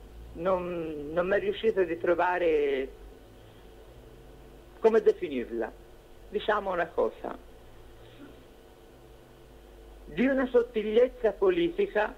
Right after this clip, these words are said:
a dir poco mostruosa. Il venerdì giallo di Tortora.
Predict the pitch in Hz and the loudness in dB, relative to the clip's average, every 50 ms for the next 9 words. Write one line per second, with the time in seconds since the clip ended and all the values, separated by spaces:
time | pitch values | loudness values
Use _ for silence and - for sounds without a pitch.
0 | - - - - - - - - 208 214 - - 233 233 208 - - - 151 151 | -16 -20 -20 -20 -20 -20 -8 -2 -2 -2 0 2 0 0 0 -2 0 2 2 2
1 | 151 - - 175 165 165 165 - - - 170 170 143 113 107 110 - - - - | 2 -2 -4 -2 -2 -2 -4 -4 -4 -2 2 4 6 6 6 4 2 -4 -8 -8
2 | - - - - - - - - - - - - - - - - - - - - | -8 -8 -12 -20 -20 -20 -20 -20 -20 -20 -20 -20 -20 -20 -20 -20 -20 -20 -20 -20
3 | - - - - - - - - 214 233 254 202 254 277 277 277 269 233 196 262 | -20 -20 -20 -20 -20 -20 -4 2 2 2 4 2 2 0 0 0 -2 -2 -6 -8
4 | 233 - 175 170 156 160 170 175 175 175 180 185 - - 120 113 113 - - - | -4 0 0 0 2 0 0 -2 -2 -2 -4 -2 0 2 2 2 2 -2 -4 -2
5 | 131 123 117 120 120 | 0 0 0 -2 -4